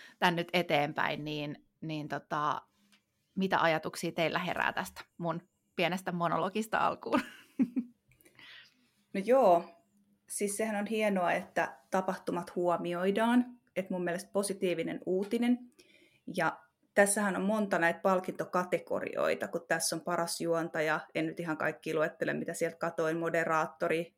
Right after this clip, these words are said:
Speaker 2: paras promootio, lanseeraus. Sitten on yritystapahtumat erikseen, ja kuluttajatapahtumat,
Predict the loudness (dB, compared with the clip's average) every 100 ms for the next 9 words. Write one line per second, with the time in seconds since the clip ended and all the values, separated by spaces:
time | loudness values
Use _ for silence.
0 | _ -10 -10 -8 -4 0 0 -2 -2 0
1 | 0 -2 0 0 0 0 -2 -2 -8 _
2 | _ _ -4 -2 0 2 2 2 0 0
3 | 0 -2 -2 -6 -2 0 -2 -4 0 2
4 | 2 -2 -6 _ _ _ -6 -2 -4 0
5 | -2 0 0 0 -2 -4 -2 -4 -6